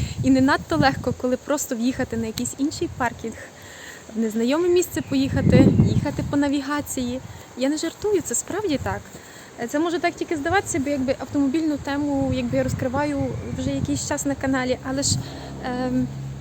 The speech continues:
практики то у мене не так багато, розумієте? І, відповідно, е, наприклад, в Варшаву я не поїду автомобілем. Хоча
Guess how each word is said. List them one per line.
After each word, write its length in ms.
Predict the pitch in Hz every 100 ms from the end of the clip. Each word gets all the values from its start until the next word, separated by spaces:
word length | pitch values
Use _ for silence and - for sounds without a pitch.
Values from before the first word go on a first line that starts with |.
| - - - - - -
практики 440 | 277 269 247 233 -
то 60 |
у 40 | 269
мене 220 | 294 302
не 100 | 294
так 160 | 311 269
багато, 360 | - 226 220 -
розумієте? 600 | 254 - 165 - - - - - - - -
І, 240 | 254 285
відповідно, 720 | 269 - - - 294 294 285 285 - - - - - -
е, 280 | 233 233 247
наприклад, 380 | 262 311 302
в 40 | -
Варшаву 440 | 277 - 294 269
я 120 | 254
не 100 | 240
поїду 340 | 233 226 226 208
автомобілем. 640 | 202 220 208 202 202 208 220 -
Хоча 240 | 269 -